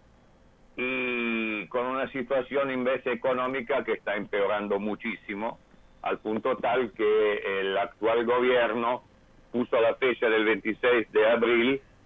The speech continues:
como para empezar a abrir todas las actividades, si bien bajo las restricciones de reglas.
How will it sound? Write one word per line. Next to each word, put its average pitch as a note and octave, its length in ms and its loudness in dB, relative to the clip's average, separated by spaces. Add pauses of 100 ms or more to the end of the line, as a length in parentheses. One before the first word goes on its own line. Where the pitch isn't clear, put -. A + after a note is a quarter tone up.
como G#2 380 -2
para A2 260 4
empezar A2+ 600 2
a G#2+ 220 2
abrir A#2+ 580 2 (560)
todas C#3 320 6
las A#2 200 2
actividades, C3 920 2
si C#3+ 60 2
bien A#2 440 2
bajo G#2+ 320 2
las G2+ 200 4
restricciones G2+ 800 0
de F#2+ 120 2
reglas. D2 400 -2